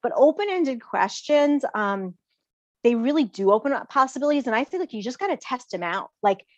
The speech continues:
make your little cheat sheet and bring a few open-ended questions to your next tough meeting, like, try a few out. And the more you do it, like you said, it's a skill that needs to be developed. The more you do it, the more comfortable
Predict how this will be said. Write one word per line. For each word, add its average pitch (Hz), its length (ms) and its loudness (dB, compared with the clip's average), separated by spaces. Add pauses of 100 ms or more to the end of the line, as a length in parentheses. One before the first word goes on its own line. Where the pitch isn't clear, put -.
(320)
make 247 200 -2
your 330 100 0
little 339 140 0
cheat - 340 -6
sheet 277 400 -4 (100)
and 208 600 2
bring 240 200 2
a 320 40 4
few 311 280 2
open-ended 277 440 0
questions 285 420 -4
to 247 120 -8
your 220 100 -2
next - 500 -6 (280)
tough 277 260 2
meeting, 277 440 0
like, 311 140 -6 (100)
try 302 360 -10
a 339 100 -2
few 330 260 -2
out. 359 360 4 (280)
And 233 220 0
the 226 100 -6
more 254 260 6
you 277 160 2
do 269 180 0
it, 262 60 4
like 220 140 0
you 240 60 -4
said, 262 120 2
it's 220 100 -2
a 202 40 -8
skill 226 280 2
that 226 100 0
needs 220 200 -8
to 226 60 -10
be 208 80 -8
developed. 196 380 0
The 240 80 0
more 233 180 0
you 277 140 0
do 285 180 -2
it, 269 80 -2
the 233 60 -2
more 220 180 0 (120)
comfortable 269 640 2